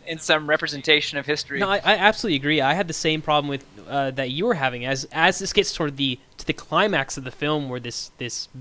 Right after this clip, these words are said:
Speaker 2: big showdown's supposed to happen where they get to take out all these German officers at this premiere, uh, I, I, I had the same problem. It's like, "Oh, man, you know, some, they're gonna get up, he's gonna leave, you know, they're not gonna,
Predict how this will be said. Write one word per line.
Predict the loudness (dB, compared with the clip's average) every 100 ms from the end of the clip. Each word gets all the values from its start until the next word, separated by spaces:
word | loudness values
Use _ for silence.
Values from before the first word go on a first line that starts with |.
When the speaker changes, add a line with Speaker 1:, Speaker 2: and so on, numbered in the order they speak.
| -10 -2
Speaker 2:
big | -2 -2 -8 -14
showdown's | -4 0 2 2 0 -6
supposed | -8 -2
to |
happen | 0 0 -4
where | -6
they | -6
get | -8
to |
take | -8 -4 0
out | 0
all | -2
these | -6 -4
German | -4 -2
officers | -2 -2 -4 -6 -6
at | -6
this | -10
premiere, | -12 -10 -6 -4 -4 -6 _ -20 -20 -20 -20 -12 0
uh, | 4 4 0 -8 _ _ -2
I, | 2 6 6
I, | 8
I | 6
had | 6
the | 2
same | 2
problem. | 2 2 2
It's | 0
like, | 0
"Oh, | 4 6
man, | 6 4 4 2 -2
you | -2 0
know, |
some, | 0 -2 0
they're | 2
gonna | 2
get | 2 2 6
up, | 4 4
he's | -2
gonna | -4 -2
leave, | 0 2 2 2 -2 -10
you | -6
know, | -6 -6
they're | -2
not | 0 0
gonna, | 0 -2 -4